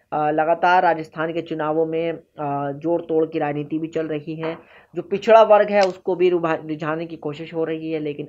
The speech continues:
आदिवासी समाज लगातार अपने आप को कह रहा है कि वो आगे बढ़ेगा और कोशिश करेगा और काफ़ी सक्रिय रहा है। तो फिलहाल जिस तरीके की चीज़ें हमें मिल रही हैं देखने को,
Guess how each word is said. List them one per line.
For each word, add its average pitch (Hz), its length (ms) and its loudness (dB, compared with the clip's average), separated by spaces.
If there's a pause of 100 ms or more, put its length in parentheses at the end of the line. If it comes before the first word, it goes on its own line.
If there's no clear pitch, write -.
आदिवासी 156 460 -2
समाज 156 420 -4 (380)
लगातार 185 440 6
अपने 196 240 2
आप 185 160 0
को 185 80 -8
कह 180 180 0
रहा 170 320 2
है 185 140 -4
कि 190 120 -8
वो 175 360 -4 (1120)
आगे 175 260 4
बढ़ेगा 185 480 6
और 190 60 8
कोशिश 170 380 -4
करेगा 180 560 2 (260)
और 156 360 2 (1800)
काफ़ी 165 260 2
सक्रिय 175 380 2
रहा 170 220 6
है। 143 180 0
तो 147 100 -10
फिलहाल 185 320 4
जिस 196 140 -4
तरीके 190 260 0
की 185 80 -10
चीज़ें 180 300 -2
हमें 170 180 -4
मिल 170 180 -4
रही 170 260 -4
हैं 175 100 -4
देखने 170 300 -4
को, 180 280 -2